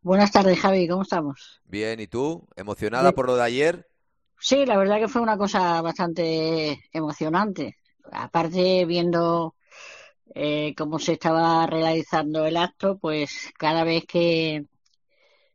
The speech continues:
Speaker 1: que sabía que te tocaba menos personas para que te tocara a ti, pues cada vez los nervios, eh, se apoderaron un poquito más de, sobre todo de mí, está claro.
Speaker 2: Tú has sido una persona muy vinculada al Español en el mundo del femenino.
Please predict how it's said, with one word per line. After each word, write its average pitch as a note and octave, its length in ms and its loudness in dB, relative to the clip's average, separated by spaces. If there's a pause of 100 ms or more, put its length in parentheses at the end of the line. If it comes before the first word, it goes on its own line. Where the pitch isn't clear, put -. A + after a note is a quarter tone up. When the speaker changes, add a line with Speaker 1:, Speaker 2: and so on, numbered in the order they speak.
(680)
Speaker 1:
que F#3+ 180 0
sabía G3 380 2
que F#3 120 0
te G3 380 2
tocaba G3 380 0
menos G3+ 260 -4
personas G3 480 -2
para G3 320 0
que F#3+ 120 -4
te F#3 120 -6
tocara G3 340 0
a F#3 60 -2
ti, G3+ 160 0
pues G#3 460 -6
cada F3+ 220 0
vez F#3 160 0
los F#3 120 0
nervios, F#3 720 -2 (640)
eh, E3 320 -2
se E3+ 140 2
apoderaron E3+ 560 0
un E3+ 140 -2
poquito D#3+ 340 -2
más D#3 240 -2
de, D3+ 400 -2
sobre E3 260 -2
todo F#3+ 160 2
de G#3 140 0
mí, G3 180 0
está D3+ 240 -6
claro. E3+ 300 -6 (800)
Speaker 2:
Tú A2+ 80 -6
has A2 80 -6
sido B2+ 100 -4
una C#3 100 -2
persona C3+ 540 -4
muy G#2 300 -8
vinculada A2+ 500 -4
al G#2+ 80 -2
Español G#2 500 -6
en G#2 120 -6
el F2+ 260 -10
mundo G2+ 260 -8
del G2 120 -4
femenino. A2+ 800 -8